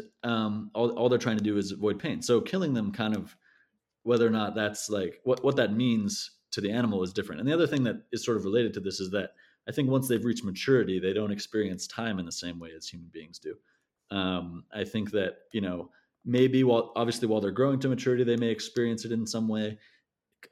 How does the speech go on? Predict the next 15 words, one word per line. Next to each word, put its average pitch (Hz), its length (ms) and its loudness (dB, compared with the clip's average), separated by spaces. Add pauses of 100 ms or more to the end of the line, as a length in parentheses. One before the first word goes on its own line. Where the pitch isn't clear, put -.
(100)
uh, - 40 -8
similar 120 320 2
to 113 100 -2
how 104 140 2
we 107 160 2
do. 104 280 0
And 98 240 -4
maybe 101 200 -2
when 98 180 -2
they're 92 220 -4
sort 92 180 -6
of 87 120 -12
decaying 101 440 -4
and 90 100 -6
dying, 104 460 -2